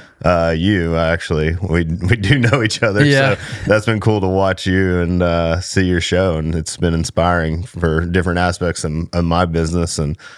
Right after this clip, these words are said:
Speaker 1: uh, and life too. It's, it's cool to watch.
Speaker 2: Awesome. I appreciate it.
Speaker 1: Yeah.
Speaker 2: And so,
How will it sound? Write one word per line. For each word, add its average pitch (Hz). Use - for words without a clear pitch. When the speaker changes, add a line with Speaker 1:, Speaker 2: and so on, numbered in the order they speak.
Speaker 1:
uh, 78
and 80
life 78
too. 85
It's, -
it's 78
cool 80
to 80
watch. 73
Speaker 2:
Awesome. 113
I 107
appreciate 107
it. 104
Speaker 1:
Yeah. 80
Speaker 2:
And 117
so, 123